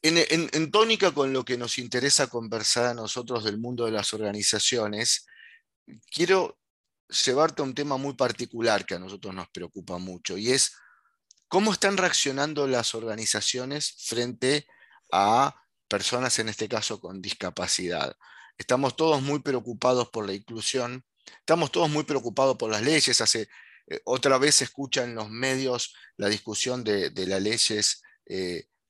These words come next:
para proteger a personas como este cantante que ha tenido un,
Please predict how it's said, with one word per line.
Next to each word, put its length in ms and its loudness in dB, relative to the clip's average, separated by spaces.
para 300 4
proteger 640 0
a 100 0
personas 600 -4
como 300 -10
este 220 -4
cantante 480 -4
que 80 -6
ha 60 -4
tenido 320 -8
un, 180 -14